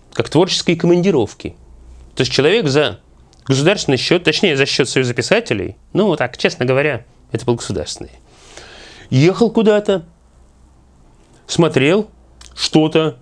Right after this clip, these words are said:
набирался, так сказать, впечатлений. Ну, разумеется, ему показывали то, что вот просто так не увидишь. То есть, и вот, вот щас вот попробуйте, например, поехать на Камчатку. Вот и посмотреть в интернете, сколько это будет стоить. Особенно, если вы, вы там хотите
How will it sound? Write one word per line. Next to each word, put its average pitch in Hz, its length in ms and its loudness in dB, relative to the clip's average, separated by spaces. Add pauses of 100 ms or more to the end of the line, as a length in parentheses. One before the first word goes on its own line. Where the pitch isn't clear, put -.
набирался, 156 380 2
так - 100 -12
сказать, 127 180 -6
впечатлений. 143 760 0 (640)
Ну, 147 120 4
разумеется, 135 420 0
ему 139 100 0
показывали 135 680 0 (400)
то, 143 140 2
что 143 180 0
вот 131 180 0
просто 160 260 0
так 156 240 0
не 170 100 4
увидишь. 165 500 -2 (1200)
То - 40 -10
есть, - 120 -4
и 123 220 2
вот, 127 260 2
вот 156 160 4
щас 143 240 0
вот 120 120 -2
попробуйте, 196 440 0
например, 135 480 0 (840)
поехать 151 280 2
на 156 80 2
Камчатку. 165 600 -2 (640)
Вот - 160 -4
и 135 80 0
посмотреть 165 420 0
в 170 60 4
интернете, 147 400 0
сколько 180 260 0
это 156 80 0
будет 160 180 0
стоить. - 420 -4
Особенно, 156 340 0
если 147 240 0
вы, 139 140 2
вы 131 300 -4
там 123 160 0
хотите 143 520 -2